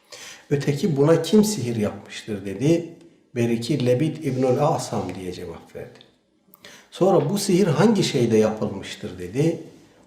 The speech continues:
O da, 'Bir tarak, saç sakal tarantısı ve erkek hurmanın kurumuş çiçek kapçığı ile.' diye cevap verdi. 'Nerede yapılmış?' diye sordu. O da, 'Zervan kuyusunda, bir rivayette Zu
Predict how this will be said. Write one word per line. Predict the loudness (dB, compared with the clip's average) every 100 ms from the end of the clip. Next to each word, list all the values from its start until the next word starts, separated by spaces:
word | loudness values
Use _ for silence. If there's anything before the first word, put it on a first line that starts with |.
| -4
O | 0
da, | 0 0
'Bir | -2 -4 -4
tarak, | -2 0 0 -2 -12 -20 _ _ _ _ _ _
saç | -8 -2 -2 -2
sakal | -6 -4 0 0
tarantısı | 0 -4 -2 -4 -6 -10 -2 0 -2 -8 -20 _ _ -8
ve |
erkek | -4 -2 -2 -2 -4
hurmanın | -2 0 2 2 0
kurumuş | -4 -6 -4 -2 -2 -4 -10
çiçek | -10 -6 -4 -6
kapçığı | -8 -12 -10 -6
ile.' | -2 0 -2 -4 -10 -16 _
diye | -4 -2
cevap | -2 -2 -4 -6
verdi. | -14 -16 -20 -20 -20 _ -20 -20 -20 -16 0
'Nerede | 6 6 6 4
yapılmış?' | 0 -2 -8 -8 -12 -12
diye | -12 -12
sordu. | -10 -10 -4 0 0 -2 -14 -20 _ _ _ -6
O | 0
da, | 0
'Zervan | 0 2 4 4 2 2
kuyusunda, | -2 -4 -4 -8 -10 -10 -14 -18 _ _
bir | 0 0
rivayette | 2 2 2 0 -4 -2
Zu | -2 -2 0 0